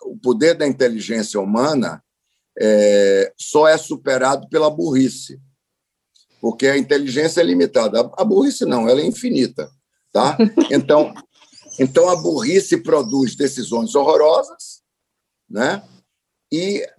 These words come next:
Speaker 1: a, <coughs> e, e a maldade também. Então, geralmente, coisas como maldade, burrice,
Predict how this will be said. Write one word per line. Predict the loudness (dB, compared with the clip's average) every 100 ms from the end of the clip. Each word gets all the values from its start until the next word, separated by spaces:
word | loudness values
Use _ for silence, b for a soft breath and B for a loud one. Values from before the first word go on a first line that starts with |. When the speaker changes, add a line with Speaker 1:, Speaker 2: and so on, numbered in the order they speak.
| -4
Speaker 1:
a, | 0 0 0 0 -2 -2 -4 -6 -10 _ _ _ _ _ _ -6
<coughs> | -4 -6 _
e, | -4 -4 -6 _ 0
e | 2
a |
maldade | 4 2 2 2 2 0 -4 -12
também. | -12 -12 -18 _ _
Então, | -4 0
geralmente, | 2 2 0 -4 -6 -10
coisas | -2 -2 -2 -8
como | -6 -4
maldade, | 0 0 0 0 0 0 -2 -8 -18 -20 -20 -16 -10
burrice, | -4 0 0 -2 -8 -14